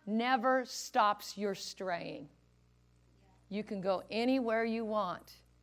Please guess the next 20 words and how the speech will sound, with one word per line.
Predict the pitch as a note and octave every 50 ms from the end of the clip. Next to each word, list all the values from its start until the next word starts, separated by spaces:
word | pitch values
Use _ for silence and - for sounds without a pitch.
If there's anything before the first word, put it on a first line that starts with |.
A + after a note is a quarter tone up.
| _ _ _ - - - - _ _ - - -
But | B3+ B3 A#3 G#3 - - - - - - - _ _ _ _ _ _ _ _
when | F3 G3 G#3 A3+ B3
you | C4 C#4
stray, | C4+ - - - - C#4 C4+ B3 G#3 F3+ F3+ E3+ E3+ E3+ - - - - - _ _ _ _ _ _ -
you | F#3 G3
get | F3 D#3 G3+ G3+ G#3
over | A#3 B3 A#3+ A#3 C4
here | A3+ A3+ C4+ A#3+ G#3+ F#3+ E3 D#3+ E3 F3 - - - _ _ _ _ - - _ -
and | F#3 G3 G3
you | F#3+ F#3 - -
ask | F#3+ G3 G#3+ G3+ - -
what | - A#3 A#3 A#3
you | A#3+ G#3+
desire, | B3 B3+ A3 G3 A#3+ G#3 F#3+ F3 E3 D#3+ D#3+ E3 - - - _ _ _
and | E3 F3
it's | D#3+ - -
not | F#3 E3+ E3 D3+ -
done | F3+ F#3 G3+ F#3
for | - - D#3 C#3+
you. | E3 -